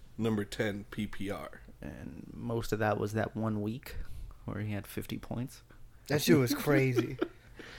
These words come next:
Speaker 2: Um, but yeah, no, I think <clears throat> tempted to put him higher just because there's no other real running back there in Cincinnati.
Speaker 3: But it's
Speaker 2: Now
Speaker 3: like
Speaker 2: that
Speaker 3: you
Speaker 2: P
Speaker 3: said.
Speaker 2: Ryan is gone.
Speaker 3: It's like the too many mouths to feed.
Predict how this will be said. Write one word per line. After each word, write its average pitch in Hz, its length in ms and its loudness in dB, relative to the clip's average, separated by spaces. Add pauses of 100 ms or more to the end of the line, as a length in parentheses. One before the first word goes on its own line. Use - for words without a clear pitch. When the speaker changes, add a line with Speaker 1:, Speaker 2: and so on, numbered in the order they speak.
(360)
Speaker 2:
Um, 107 500 0 (480)
but 110 460 4
yeah, 107 240 6
no, 113 260 0
I 113 80 2
think 120 300 0 (800)
<clears throat> - 680 0
tempted 139 320 6
to 101 60 -2
put 127 160 4
him 117 100 4
higher 120 320 8
just 117 240 -2
because 101 560 0 (680)
there's 101 360 0 (280)
no 104 320 0
other 104 280 4
real 107 220 4
running 113 280 2
back 123 280 4
there 151 180 6
in 170 120 4
Cincinnati. 165 640 0 (420)
Speaker 3:
But 147 140 8
it's 147 160 6
Speaker 2:
Now 156 60 8
Speaker 3:
like 151 100 8
Speaker 2:
that 151 120 8
Speaker 3:
you 151 60 4
Speaker 2:
P - 60 0
Speaker 3:
said. 143 180 6
Speaker 2:
Ryan 123 280 4
is 131 100 0
gone. 139 320 -4 (720)
Speaker 3:
It's - 160 -6
like 123 140 -2
the 123 200 2
too 139 220 0
many 135 180 4
mouths 131 320 2
to 156 100 0
feed. 175 300 0